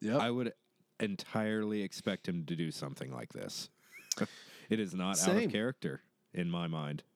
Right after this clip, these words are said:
Speaker 2: for him to do this.
Speaker 1: Not at all. And I, I, I thought that was really good. And then we kinda get a re-confrontation with the Sarlacc pit.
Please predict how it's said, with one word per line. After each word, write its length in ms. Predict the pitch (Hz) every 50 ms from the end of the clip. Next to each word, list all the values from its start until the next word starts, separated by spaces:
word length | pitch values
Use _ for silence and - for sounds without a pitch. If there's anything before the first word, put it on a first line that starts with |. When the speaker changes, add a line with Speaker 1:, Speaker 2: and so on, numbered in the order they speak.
| _ - -
Speaker 2:
for 160 | - - 90
him 160 | 82 87 87 90
to 60 | 90
do 140 | 95 98 85
this. 320 | 69 67 65 - - - _ _ _ _ _ _ _ _ _ _ _ -
Speaker 1:
Not 180 | 135 143 143 143
at 120 | 135 127
all. 360 | 127 123 113 104 101 98 - -
And 140 | 151 143 147
I, 540 | 151 135 151 160 135 - - - 151 147 - -
I, 100 | 139 151 165
I 100 | 160 151 139 - -
thought 400 | - - - 156 147 143 139 - -
that 140 | 143 135
was 180 | 117 120 113 -
really 220 | 127 123 120 120
good. 480 | 110 107 117 113 113 113 113 110 110 - - - - - - - - - - - _
And 160 | - 139 139
then 80 | 156 170
we 120 | 180 180 175
kinda 300 | - 180 156 151 143 139
get 180 | 127 135 135
a 140 | 131 127 117
re-confrontation 1700 | 110 107 113 127 135 139 135 135 127 131 - - 135 127 131 - - 117 110 107 - 127 117 123 127 123 - 120 110 107 104 101 92 -
with 200 | 110 117 113 -
the 80 | - -
Sarlacc 540 | - - 127 135 143 135 113 95 85 - -
pit. 280 | - 95 90 80 -